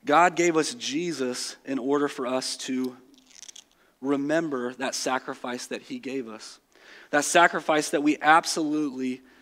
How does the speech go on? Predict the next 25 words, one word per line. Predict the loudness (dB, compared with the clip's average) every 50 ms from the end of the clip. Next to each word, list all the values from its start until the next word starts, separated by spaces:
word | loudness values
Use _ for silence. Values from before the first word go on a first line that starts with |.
| _ _ _ _ -18 -8 -2
did | 0 2 2 2 2
not | 2 2 2 2 2 -2 -6
deserve. | -8 -8 -8 -6 -6 -6 -6 -6 -8 -8 -10
And | -10
so | -6 -4 0
as | 0 0 0
we | 0 -4
come | -4 -4 -4 -4
to | -4
this | -4 -6 -6
time | -6 -6 -4 -4 -4 -6
of | -6 -8
communion, | -12 -12 -8 -6 -6 -6 -6 -8 -8 -10 -10 -12 _ _ _ _ _ _ _ _ _ _ _ _ _ _ _ _ _ _ _ _ _ _ _ _ _ _ _ _ _ _ _ _ _ _ _ _ -8
man, | -8 -6 -6 -6 -8 -10 _ _ _ _ -6
let | -2 -2 -2 0 0
go | 0 2 2
of | 4
that | 2 2 0 0
pride. | -4 -4 -2 -2 -2 -2 -4 -6 -8 -14 _ _ _ _ _ _ _ _ _ _ _ _ _ -8
Acknowledge | -6 -4 -2 0 0 2 4 6 6 6 6 4 2 2 0 -4 -6
your | -6 -4 -2 -2
own | -2 -2 -4 -4
brokenness | -6 -4 -4 -4 -4 -6 -8 -8 -6 -6 -8 -8 -10
before | -12 -12 -14 -12 -10 -8 -8 -8 -8
him. | -10 -10 -12 -12 -12 -14